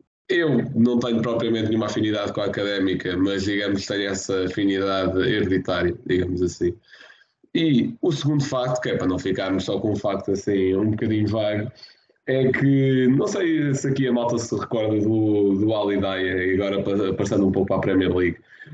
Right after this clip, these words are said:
que foi um jovem que se fez passar por jogador profissional de futebol e conseguiu um contrato com o Southampton, jogando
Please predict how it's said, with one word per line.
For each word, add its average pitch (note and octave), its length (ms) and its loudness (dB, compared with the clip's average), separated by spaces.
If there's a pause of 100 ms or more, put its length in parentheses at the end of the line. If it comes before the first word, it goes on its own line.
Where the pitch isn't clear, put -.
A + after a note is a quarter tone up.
(180)
que - 80 -16
foi B2+ 300 2
um B2+ 240 2
jovem A#2+ 380 0
que - 80 -2
se - 140 -10
fez C#3+ 200 -2
passar C3+ 300 -2
por A#2+ 220 2 (240)
jogador A#2 340 0
profissional A#2 400 0
de A2 60 -2
futebol G#2+ 380 -2
e G#2+ 60 0
conseguiu A2+ 400 0
um - 40 2
contrato G#2+ 500 -2
com A2 80 0
o G#2 40 2
Southampton, G2 640 0 (260)
jogando B2+ 520 2